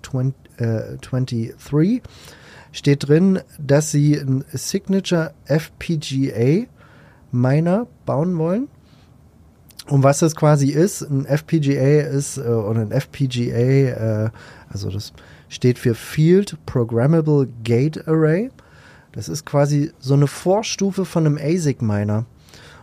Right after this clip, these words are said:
Und wenn wir mal drüber nachdenken, wie im Moment, also wie so eine Evolution, äh, von einem Proof-of-Work-Protokoll ist, du fängst halt an mit C-P-U-Mining,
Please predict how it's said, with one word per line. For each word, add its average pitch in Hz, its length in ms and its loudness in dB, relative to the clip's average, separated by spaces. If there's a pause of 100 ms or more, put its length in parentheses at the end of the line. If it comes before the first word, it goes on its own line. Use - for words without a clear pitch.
Und 117 300 -6
wenn 151 180 2
wir 185 100 4
mal 151 380 4 (200)
drüber 135 260 0
nachdenken, 143 840 0
wie 143 300 -4
im 135 160 -2
Moment, 135 800 0
also 117 260 -2
wie 156 80 -2
so 147 100 0
eine 139 240 -2
Evolution, 165 960 0 (560)
äh, 120 360 2 (280)
von 139 220 2
einem 135 100 4
Proof-of-Work-Protokoll 151 1160 0
ist, 165 280 -4
du 123 80 -6
fängst 139 340 -2
halt 117 140 0
an 143 180 2
mit 127 160 0
C-P-U-Mining, 147 1500 -2